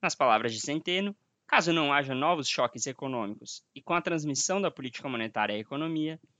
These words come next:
o objetivo de controlar a inflação é alcançável em um futuro próximo. Neste contexto, em Frankfurt, o dax caiu zero vírgula dez por cento, em Paris, o cac cedeu zero vírgula vinte e quatro por cento,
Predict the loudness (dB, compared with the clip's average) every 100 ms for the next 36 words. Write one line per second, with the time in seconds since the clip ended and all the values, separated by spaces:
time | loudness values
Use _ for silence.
0 | _ _ _ 0 0 2 0 -2 -4 -4
1 | 0 0 0 0 4 4 4 -2 -2 0
2 | 0 -2 -6 _ _ 2 4 4 4 2
3 | 2 -2 -4 -6 -6 -6 0 0 0 -8
4 | -20 _ _ _ _ _ _ _ _ _
5 | _ _ -8 -6 -2 -2 0 -2 -2 -10
6 | -14 _ _ _ _ -10 -2 0 0 0
7 | -6 -8 _ _ _ 0 0 0 0 0
8 | 2 0 0 -6 -4 -2 2 0 0 -8
9 | -10 -8 -8 -10 -20 _ _ _ _ _
10 | -8 4 4 4 -2 -4 -6 -10 -2 0
11 | 0 2 2 2 0 -2 -6 -10 -6 -6
12 | -8 -4 2 2 0 -14 -10 -6 -6 -6